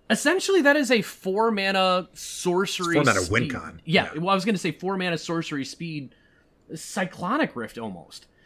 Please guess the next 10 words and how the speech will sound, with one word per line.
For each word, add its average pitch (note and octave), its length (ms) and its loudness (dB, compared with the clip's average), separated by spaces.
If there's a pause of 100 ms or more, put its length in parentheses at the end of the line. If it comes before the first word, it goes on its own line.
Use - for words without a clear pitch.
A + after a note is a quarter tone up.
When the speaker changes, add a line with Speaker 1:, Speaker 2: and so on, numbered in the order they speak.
(140)
Speaker 1:
Because A3 500 -2 (180)
think C#4+ 160 0
of D4 120 -4
what A#3 240 -2
you're G3 300 -2
doing G3 360 0
to D3+ 240 -6
everybody E3+ 720 -2
else B2+ 540 -6 (960)
for E3 420 -2